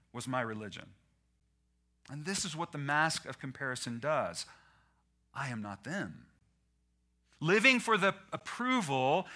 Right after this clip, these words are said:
in some self-creation of righteousness that at the end of days says, "I'm better than you because I actually am what I am,"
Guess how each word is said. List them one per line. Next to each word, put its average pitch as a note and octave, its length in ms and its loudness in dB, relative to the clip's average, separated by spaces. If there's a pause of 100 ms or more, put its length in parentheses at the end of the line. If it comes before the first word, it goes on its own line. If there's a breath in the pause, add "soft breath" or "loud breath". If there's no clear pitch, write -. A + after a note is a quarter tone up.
(120)
in F#3 100 4
some G3 320 8 (160)
self-creation G#3 1300 8
of D#3 220 4
righteousness E3 840 8
that F3+ 200 8
at F3+ 200 10
the F#3+ 160 -4
end C4+ 380 8
of F3+ 260 4
days F#3+ 520 8
says, F#3 460 8 (320 loud breath)
"I'm E3+ 260 8 (120)
better B3+ 320 12
than G#3+ 200 4
you F3+ 300 8
because E3+ 300 4
I E3+ 260 12
actually A#3+ 580 12
am A3 320 10
what F#3+ 220 10
I F#3 140 12
am," E3 440 8